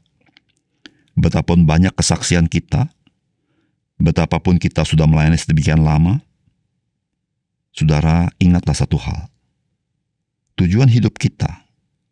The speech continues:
adalah meninggikan Tuhan, bukan meninggikan diri kita sendiri. Ketika Tuhan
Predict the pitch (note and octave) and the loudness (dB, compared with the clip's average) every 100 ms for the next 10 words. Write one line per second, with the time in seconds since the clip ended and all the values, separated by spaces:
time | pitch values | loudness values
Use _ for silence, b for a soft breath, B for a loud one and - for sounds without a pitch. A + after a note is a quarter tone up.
0 | - D#2+ D2 D2 D#2 E2 E2 D#2 D#2 D2 | -2 0 2 2 4 4 2 0 0 0
1 | - B1+ C2+ C#2 - _ _ _ _ _ | -2 -6 -8 -12 -16 _ _ _ _ _
2 | _ _ _ F2 E2 - D#2 D#2+ - - | _ _ _ -2 -2 0 2 0 -2 0
3 | E2+ D2+ C#2+ - C2+ C2+ C2 B1+ B1+ - | 4 4 2 0 0 0 -2 -4 -6 -6
4 | F#2 E2+ E2+ - _ _ _ _ _ _ | -6 -6 -10 -14 _ _ _ _ _ _
5 | - F2 A2+ A#2 C3+ F2 B1+ C#2+ C#2+ | -6 -2 0 0 0 -2 -2 -4 -6